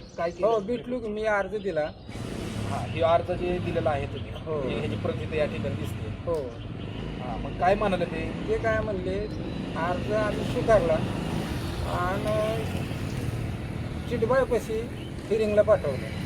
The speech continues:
Speaker 1: बरं. चिटबॉय गणेश संजय गायकवाड आहेत का?
Speaker 2: हा.
Speaker 1: त्यांच्याकडे हिअरिंग आहे का?
Speaker 2: हो.
Speaker 1: बरं. तर, अ, दर्शक हो, या ठिकाणी, अ, आपल्याला पाहायला मिळेल, अ, त्यांनी एक प्रत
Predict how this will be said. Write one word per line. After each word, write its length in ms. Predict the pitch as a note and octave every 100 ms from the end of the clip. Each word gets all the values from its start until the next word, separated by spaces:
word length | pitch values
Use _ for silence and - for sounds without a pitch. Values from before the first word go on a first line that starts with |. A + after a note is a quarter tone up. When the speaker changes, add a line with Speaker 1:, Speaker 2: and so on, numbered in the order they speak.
| - - - - - - - - C3+
Speaker 1:
बरं. 680 | C#3 G#2 - - - - -
चिटबॉय 600 | F3+ F3+ G#3 G#3 G#3 G3+
गणेश 340 | F#3 G3 G#3
संजय 300 | G3+ G3 G3+
गायकवाड 320 | F#3+ F3 E3
आहेत 200 | D3 C3
का? 60 | F3+
Speaker 2:
हा. 360 | D3 C#3+ C3+ A2+ - - - -
Speaker 1:
त्यांच्याकडे 360 | D#3+ F#3 F#3
हिअरिंग 280 | F3+ E3+ D3+
आहे 100 | C3
का? 100 | -
Speaker 2:
हो. 400 | - - E3 D#3 B2 B2 - - - - - -
Speaker 1:
बरं. 100 | - - - - - - - -
तर, 340 | F3 F#3 F#3+
अ, 220 | - C#3
दर्शक 380 | D3 D#3+ D3 F3+
हो, 160 | F3+ F#3
या 140 | F3
ठिकाणी, 440 | E3 F3 E3 D#3+ E3
अ, 60 | D#3+ D#3 D3 D3 C#3
आपल्याला 640 | D3 D3+ D3+ D3+ C#3+ C3+ B2
पाहायला 260 | D3 C#3 C#3+
मिळेल, 220 | D3 C#3+
अ, 500 | - - - C3 B2+
त्यांनी 380 | C#3+ C#3 C#3+ D3
एक 140 | C#3+ -
प्रत 160 | D#3